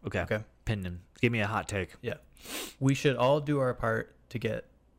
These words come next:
Speaker 2: we should all do our part and get the covid vaccine.
Speaker 1: Okay. Hear me out.
Speaker 2: Okay.
Speaker 1: Um, probably not all of us should.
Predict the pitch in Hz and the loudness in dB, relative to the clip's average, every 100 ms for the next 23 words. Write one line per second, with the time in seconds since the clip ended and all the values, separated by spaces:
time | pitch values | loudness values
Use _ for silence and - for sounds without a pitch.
0 | _ 139 131 131 127 147 160 147 127 120 | _ 2 2 2 4 4 4 2 2 -2
1 | 107 - 120 110 110 - 117 - 107 101 | -4 -4 -6 -2 -4 -4 -6 -2 -2 -2
2 | 101 95 - 98 101 - _ - _ - | -4 -6 -8 -10 -10 -16 _ -20 _ -10
3 | - 98 85 - _ _ _ _ _ _ | -2 -2 -2 -10 _ _ _ _ _ _
4 | _ - - - _ - - - - - | _ -20 -20 -20 _ -20 -20 -20 -20 -20
5 | _ _ _ _ _ - 120 110 90 - | _ _ _ _ _ 0 2 2 0 -2
6 | - - - - 107 101 - - - - | -10 -16 -18 -10 -6 -6 -8 -20 -8 0
7 | 107 104 101 98 98 95 92 95 - - | 2 2 0 -2 -6 -8 -8 -12 -18 -20
8 | - - - - - - _ - - - | -14 -14 -14 -20 -20 -20 _ -20 -20 -20
9 | - - - - - - 123 120 117 110 | -20 -20 -20 -20 -14 -2 2 2 2 2
10 | 110 107 101 98 - 87 98 107 127 - | 2 2 0 -2 0 2 2 2 -2 0
11 | 131 135 156 | 2 2 0